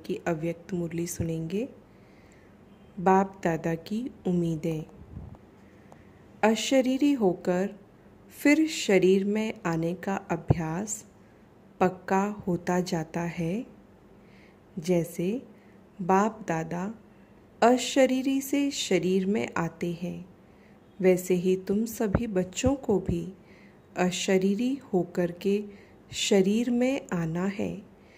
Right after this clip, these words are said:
अव्यक्त स्थिति में स्थित होकर फिर व्यक्त में आना है। ऐसा अभ्यास दिन प्रतिदिन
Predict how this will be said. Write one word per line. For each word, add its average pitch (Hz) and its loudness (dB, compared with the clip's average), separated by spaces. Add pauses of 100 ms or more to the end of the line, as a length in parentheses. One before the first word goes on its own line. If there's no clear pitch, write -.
(400)
अव्यक्त 185 2 (120)
स्थिति 196 -4
में 214 -2 (440)
स्थित 294 0
होकर 180 0 (560)
फिर 302 4
व्यक्त 196 2
में 233 -2
आना 170 -2
है। 175 -8 (680)
ऐसा 202 2 (140)
अभ्यास 180 0 (600)
दिन 247 6 (120)
प्रतिदिन 190 0